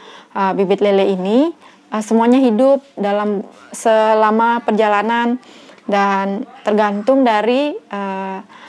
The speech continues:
keterampilan kalian juga. Nah, seperti yang sudah saya sampaikan, eh,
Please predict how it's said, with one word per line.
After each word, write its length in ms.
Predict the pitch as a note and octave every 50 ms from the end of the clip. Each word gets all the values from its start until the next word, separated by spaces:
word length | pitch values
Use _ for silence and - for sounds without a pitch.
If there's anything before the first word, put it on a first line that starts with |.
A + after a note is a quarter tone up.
| - _ - A3+
keterampilan 480 | A3 - G#3+ G#3 G3+ G#3 G#3+ G#3+ A3
kalian 320 | G#3+ G#3 G3+ G3+ G#3 G#3 G3
juga. 560 | G3 F#3 G3+ G#3 G3+ G3 G3 F#3+ F#3 G3 - - - - - - -
Nah, 160 | - G#3 G#3 G#3
seperti 560 | G#3+ - - G#3 G3 - - G#3+ G#3 G3+ G3+
yang 160 | G#3 G3+ G#3
sudah 240 | G#3+ - - - -
saya 240 | - A3+ G#3 G#3 G3+
sampaikan, 800 | - G#3 G3+ G3 G3 F#3+ F#3+ - - A3+ A#3 B3+ C4+ C#4 D4 - - - - - - - -
eh, 320 | G3 G3 G3+ G3+ G3+ G3+